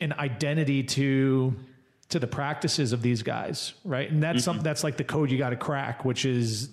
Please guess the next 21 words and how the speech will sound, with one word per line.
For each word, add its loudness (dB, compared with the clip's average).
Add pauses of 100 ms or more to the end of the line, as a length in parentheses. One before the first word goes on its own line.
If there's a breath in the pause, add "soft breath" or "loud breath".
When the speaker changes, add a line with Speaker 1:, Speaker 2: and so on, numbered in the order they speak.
(140)
Speaker 2:
Yeah. -2 (120)
Speaker 1:
seems 0
like -2
it's -2
a 0
heavy 0
thing -2
to 0
do, 0 (580 loud breath)
um, 0 (260)
on -2
your 2
end. 0
But -4
what 2
about, 0
like, -2 (300 loud breath)
is 2
there 2
anything 4 (140)
just 0